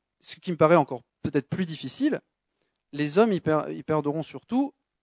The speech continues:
une identité masculine forgée dans Monsieur Gagnepin. Et la question que je vous pose, est-ce que vous êtes prêts, vous,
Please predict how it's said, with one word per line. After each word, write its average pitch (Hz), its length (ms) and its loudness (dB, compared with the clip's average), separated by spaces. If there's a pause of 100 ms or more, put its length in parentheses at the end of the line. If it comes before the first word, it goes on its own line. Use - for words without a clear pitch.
(140)
une 160 160 4
identité 185 640 4
masculine 151 540 -2
forgée 165 800 -2 (1040)
dans 220 260 4
Monsieur 165 260 -6
Gagnepin. 170 460 -4 (840)
Et 151 300 2
la 113 80 -14
question 262 460 2
que 131 160 -4
je 107 180 -2
vous 113 300 -6
pose, 214 400 -2 (480)
est-ce 147 240 0
que - 100 -2
vous 143 300 0
êtes 110 100 -8
prêts, 277 320 -4
vous, 214 240 2